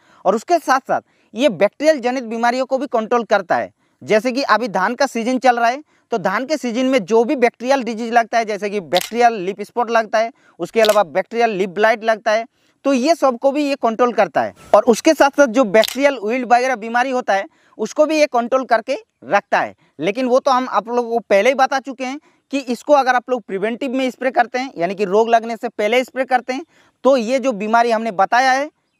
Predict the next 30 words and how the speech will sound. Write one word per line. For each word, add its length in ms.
इसको 260
लगने 380
नहीं 280
देता 300
है। 180
और 100
एक 100
बार 100
लग 300
जाता 200
है, 140
तो 140
भी 140
इसको 200
कंट्रोल 360
करता 280
है, 80
लेकिन 240
बैक्टीरियल 380
विल्ट 280
को 200
लगने 340
के 100
बाद 260
ये 240
कंट्रोल 420
नहीं 200
कर 160
पाता 280
है। 160